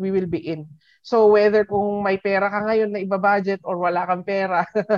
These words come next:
<laughs> ah, you, you really need financial education. So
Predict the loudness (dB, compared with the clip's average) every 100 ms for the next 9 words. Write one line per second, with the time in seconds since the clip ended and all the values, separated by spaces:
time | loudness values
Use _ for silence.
0 | -4 -18 -20 _ 2 4 6 6 4 0
1 | 0 -2 0 2 2 -2 -2 -6 -6 -10
2 | -14 _ -4 -2 -2 -2 -4 -2 -4 -6
3 | -8 -8 -8 -10 -12 -12 -8 -4 -4 -4